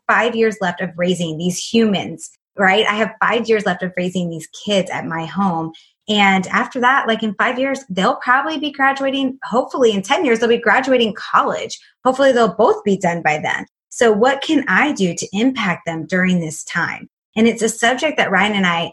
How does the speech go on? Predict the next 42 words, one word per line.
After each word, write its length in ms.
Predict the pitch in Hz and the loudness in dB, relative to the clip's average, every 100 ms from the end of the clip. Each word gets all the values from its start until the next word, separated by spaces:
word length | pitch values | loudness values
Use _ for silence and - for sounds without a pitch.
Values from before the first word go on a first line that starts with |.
| - | -4
talk 200 | 190 202 | -2 0
about 180 | 220 180 - | 0 0 0
all 200 | 185 247 | 2 2
the 100 | 269 | 2
time. 320 | - 156 156 | 0 -4 -6
It's 80 | 160 | -6
like, 140 | 165 | -8
how 340 | 160 - 190 240 | -4 0 2 2
are 140 | 240 | 0
we 200 | 214 - | 0 -2
impacting 440 | 190 180 180 - 175 | -2 0 -4 -2 -4
our 160 | 156 | -4
kids 360 | - 170 147 - _ _ 170 165 | -4 -6 -6 -14 _ _ -10 -2
right 300 | 185 226 180 | 0 0 0
now, 380 | 180 165 - - | 2 0 -2 -6
these 240 | 202 190 | -4 -4
last 460 | 170 180 180 196 - | -4 0 2 0 0
five 240 | 196 196 | 0 0
years 240 | 175 170 160 | -4 -6 -6
that 160 | 147 | -8
they're 160 | 170 151 | -6 -6
here? 300 | 147 170 151 | -4 -4 -2
What 140 | 165 190 | -2 0
are 40 | |
we 160 | 185 175 | -2 -2
filling 240 | 190 180 | -2 -2
their 140 | 170 160 | -2 -4
mind, 420 | 165 170 208 220 | 0 2 2 2
their 180 | 175 - | 0 2
heart, 300 | 185 190 190 - _ _ - | 2 2 0 -10 _ _ 0
and 420 | 196 190 180 180 - | 4 4 4 0 0
their 160 | 180 | -2
soul 460 | 175 - 240 277 277 | -2 -4 0 2 2
with, 240 | 180 170 165 | 2 0 -2
so 220 | - - 190 | -8 -2 0
that 260 | 175 - | 0 0
we 180 | 190 247 | 0 2
know 200 | 247 202 | 4 2
they're 140 | 190 | 2
gonna 180 | 185 185 | 2 0
go 100 | 180 | 2
off 180 | 175 | 2